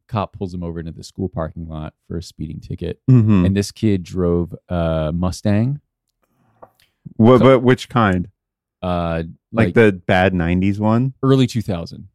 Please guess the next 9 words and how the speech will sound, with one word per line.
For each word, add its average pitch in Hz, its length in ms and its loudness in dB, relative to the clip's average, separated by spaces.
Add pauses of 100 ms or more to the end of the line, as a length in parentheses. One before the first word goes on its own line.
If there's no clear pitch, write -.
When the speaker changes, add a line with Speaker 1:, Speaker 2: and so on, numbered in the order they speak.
(120)
Speaker 2:
Okay. 95 320 -4
So - 180 -10
Speaker 1:
Slightly 156 400 2
better 113 300 2
than 104 120 -4
the 98 60 -4
bad 87 240 -2
nineties, 90 580 -6
Speaker 2:
Mm-hmm. 92 440 0